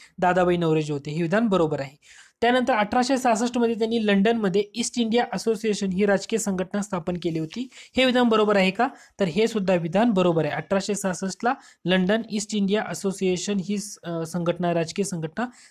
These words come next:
दादाभाई नौरोजींनी स्थापन केलेली होती. त्यानंतर पुढचं विधान आहे की सायमन कमिशनबद्दल योग्य विधान ओळखायचे. तर याच्यातली पहिली दोन्ही विधानं बरोबर आहेत, म्हणजे पहिलं आणि दुसरं विधान दोन्ही विधानं बरोबर आहेत.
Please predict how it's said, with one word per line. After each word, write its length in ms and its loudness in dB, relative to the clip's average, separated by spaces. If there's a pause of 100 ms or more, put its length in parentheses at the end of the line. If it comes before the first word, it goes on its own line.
(100)
दादाभाई 380 4
नौरोजींनी 480 2
स्थापन 440 -4
केलेली 340 0 (380)
होती. 320 -6 (2250)
त्यानंतर 260 2
पुढचं 300 0
विधान 240 2
आहे 100 2
की 140 0
सायमन 360 2
कमिशनबद्दल 640 0
योग्य 220 2
विधान 240 2
ओळखायचे. 520 -2 (420)
तर 60 2
याच्यातली 420 2
पहिली 300 4
दोन्ही 300 4
विधानं 340 4
बरोबर 280 4
आहेत, 120 0
म्हणजे 180 -4
पहिलं 320 0
आणि 120 2
दुसरं 260 -4
विधान 280 -6
दोन्ही 240 0
विधानं 300 -2
बरोबर 280 -4
आहेत. 80 -10